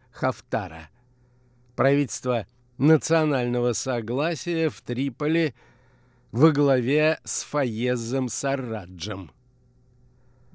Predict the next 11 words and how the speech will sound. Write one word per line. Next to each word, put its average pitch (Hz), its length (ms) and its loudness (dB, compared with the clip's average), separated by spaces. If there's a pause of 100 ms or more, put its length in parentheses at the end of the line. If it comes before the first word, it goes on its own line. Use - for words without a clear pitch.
(340)
Однако 180 580 2 (240)
противники 123 840 0
фельдмаршала 135 1400 -2 (720)
пока 139 560 2 (1040)
удерживают 139 840 2
свои 127 540 -2 (320)
позиции 170 1000 2
без 127 640 2 (720)
вооруженной 135 880 4 (240)
поддержки 113 1120 -2
извне. 120 720 -2